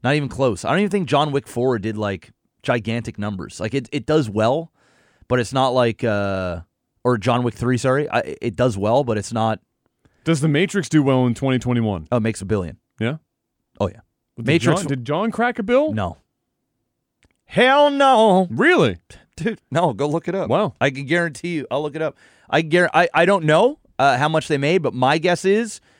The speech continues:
Speaker 1: uh, worldwide, I'm gonna guess, uh,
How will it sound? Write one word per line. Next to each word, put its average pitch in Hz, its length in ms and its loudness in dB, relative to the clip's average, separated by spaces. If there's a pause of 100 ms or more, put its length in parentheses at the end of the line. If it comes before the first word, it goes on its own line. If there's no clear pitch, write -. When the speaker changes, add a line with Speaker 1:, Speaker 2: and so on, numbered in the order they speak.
(440)
Speaker 1:
uh, 131 440 6
worldwide, 180 640 4
I'm 147 120 -6
gonna 156 140 -6
guess, 170 540 -2 (720)
uh, 127 800 0